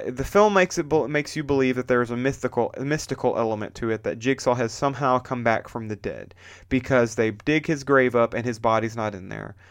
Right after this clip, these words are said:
Um, there's a body that was actually, like, killed a few days before. The guy from the, uh, the, from the beginning of the film that had the trigger in his hand, they got shot in the heart. He gets killed,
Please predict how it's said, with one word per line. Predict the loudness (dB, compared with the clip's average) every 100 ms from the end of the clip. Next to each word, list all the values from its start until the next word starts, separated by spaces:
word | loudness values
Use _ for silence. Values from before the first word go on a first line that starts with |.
| -20 -6
Um, | 0 2 6
there's | 6 6
a | 6
body | 8 8
that | 4 2
was | 2
actually, | 2 0 -4 -4 -2
like, | -4 -4
killed | -2 2 2 0 -6 _ -12
a | -10
few | -6 -2
days | 2 2 0
before. | -6 -2 0 0
The | 2
guy | 4 6 6
from | 2 -2 -4
the, | -2 -2 -2
uh, | -2 -4 -14 -20 -20 -20 -20 -20 -6
the, | 0 0 0
from | -2 0
the | 0
beginning | 2 4 4
of |
the | 2
film | 0
that | -2
had | -4
the | -6
trigger | -2 2 2 2
in | -4
his | -6
hand, | -6 -4 -2
they |
got | -2 -2
shot | 2 2
in | 2
the |
heart. | 2 4 4 2
He | -6 -6 -6
gets | -2 -2 -4
killed, | -4 2 2 2 0